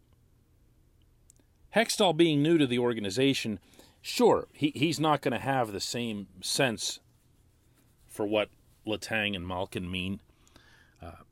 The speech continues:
to the city, to the team, uh, to the fan base, to the business component, which should never be ignored. And I'm not saying that in any cynical kind of way.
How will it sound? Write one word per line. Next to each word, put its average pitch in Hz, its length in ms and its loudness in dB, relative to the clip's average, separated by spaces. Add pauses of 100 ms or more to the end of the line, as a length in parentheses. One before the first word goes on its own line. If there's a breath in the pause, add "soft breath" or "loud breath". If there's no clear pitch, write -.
to 156 100 4
the 113 100 -2
city, 160 480 4 (1160)
to 127 100 -2
the 92 100 -4
team, 156 500 -2 (380)
uh, 80 260 -14 (160)
to 113 140 -2
the 85 140 -6
fan 123 380 0
base, 175 340 0 (280 loud breath)
to 285 120 0
the 311 100 -2
business 254 520 0
component, 101 640 -4 (240)
which - 140 -4
should 185 180 0
never 254 340 4
be 208 180 4
ignored. 120 480 2 (240)
And 185 120 2
I'm 277 80 4
not 277 160 2
saying 247 260 2
that 233 120 4
in 208 60 2
any 226 240 4
cynical 226 440 -2
kind 208 240 0
of 185 60 0
way. 175 280 2